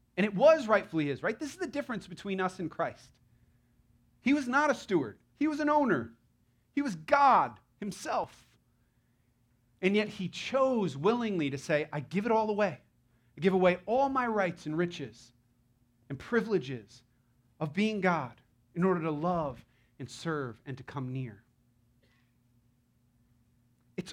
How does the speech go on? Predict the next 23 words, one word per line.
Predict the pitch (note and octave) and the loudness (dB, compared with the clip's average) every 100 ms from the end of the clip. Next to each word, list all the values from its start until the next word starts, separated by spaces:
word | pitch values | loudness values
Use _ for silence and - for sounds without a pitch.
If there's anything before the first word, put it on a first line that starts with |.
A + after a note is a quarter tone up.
| - | -6
only | A3+ C#4 C#4 | -4 -2 0
when | B3 G#3+ | 0 0
we | G3+ | 0
realize | G#3 G3 D#3+ | 4 4 4
that | E3 - C3+ | -2 -6 -4
that's | F#3+ A#3+ - | -4 -4 -10
been | - G#3+ F#3+ | -6 -4 -2
done | E3 F3+ F3 | -2 0 0
first | E3+ - E3 E3+ - - - | -2 -6 -6 -6 -8 -18 -16
for | - C#3+ E3+ - | -8 -6 -8 -8
us, | G3+ - - - _ _ _ _ _ _ _ _ _ _ _ _ _ _ _ | -12 -12 -20 -20 _ _ _ _ _ _ _ _ _ _ _ _ _ _ _
that | F3 G3 - | -4 -4 -2
infinite | A#3+ D4 D4 C#4+ C4+ B3+ - | -2 -2 -6 -6 -6 -6 -4
wealth | D#3 F3 G3+ - | 2 2 2 -6
has | - E3 C3+ | -8 -8 -6
been | D3 | -8
set | C3+ - - G#3+ - - | -8 -8 -4 -4 -4 -12
aside | D#3 - D3+ C3 D3 F#3 G#3 _ _ _ _ _ _ _ _ _ _ _ _ _ _ _ - | -12 -10 -8 -8 -8 -10 -16 _ _ _ _ _ _ _ _ _ _ _ _ _ _ _ -2
in | F3 F3 - | -2 -2 -6
order | A3+ C4 B3 | -4 -2 -2
for | - E3+ E3 - | -2 -2 -2 -4
our | E3 G3+ B3 A#3+ | -4 -4 -4 -10
good | C#3+ D3+ D#3+ F3+ | -6 -4 -4 -6